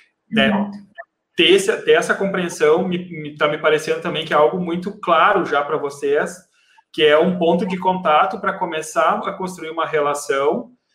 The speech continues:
Speaker 1: e aí, em cima disso, que você vai depois lá na ponta praticar a venda.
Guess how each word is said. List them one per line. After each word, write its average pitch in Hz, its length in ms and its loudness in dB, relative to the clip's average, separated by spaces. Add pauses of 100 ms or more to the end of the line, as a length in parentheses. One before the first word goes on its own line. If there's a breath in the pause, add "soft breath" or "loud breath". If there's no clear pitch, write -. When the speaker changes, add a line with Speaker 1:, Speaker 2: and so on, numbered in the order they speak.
(380)
Speaker 1:
e 151 120 -2
aí, 180 480 0 (200)
em 165 140 -4
cima 202 420 0
disso, 202 520 -2
que 214 100 -4
você 202 300 2
vai 180 220 4
depois 165 320 2
lá 156 200 4
na 240 140 4
ponta 214 440 0
praticar 196 440 0
a 180 80 2
venda. 165 500 -4